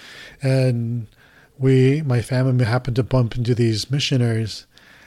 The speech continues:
And through that, I found out, my mom found out about this missionary school, Bingham Academy. And again, I had no Christian background, but we ended up there. And it was during my seventh grade year,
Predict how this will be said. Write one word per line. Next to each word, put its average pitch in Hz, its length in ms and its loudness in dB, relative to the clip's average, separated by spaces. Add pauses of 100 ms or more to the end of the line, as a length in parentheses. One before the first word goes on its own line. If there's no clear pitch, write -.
(200)
And 120 440 0
through 156 360 -4
that, 127 420 0 (800)
I 135 80 2
found 131 320 2
out, 135 140 2
my 120 120 -2
mom 117 280 0
found 123 200 0
out 120 80 0
about 117 200 -2
this - 220 -6
missionary 123 400 0
school, 117 300 0
Bingham 123 320 2
Academy. 120 640 0 (720)
And 123 340 0 (520)
again, 135 480 0
I 151 60 -4
had 131 220 2
no 123 500 2 (400)
Christian 123 320 -4
background, 117 600 -4
but 135 80 -2
we 147 180 2
ended 120 220 0
up 123 100 -2
there. 113 380 -2 (1080)
And 135 140 2
it 143 60 4
was 131 140 4
during 156 440 4
my 131 160 2
seventh 139 440 -2
grade 135 300 4
year, 123 480 2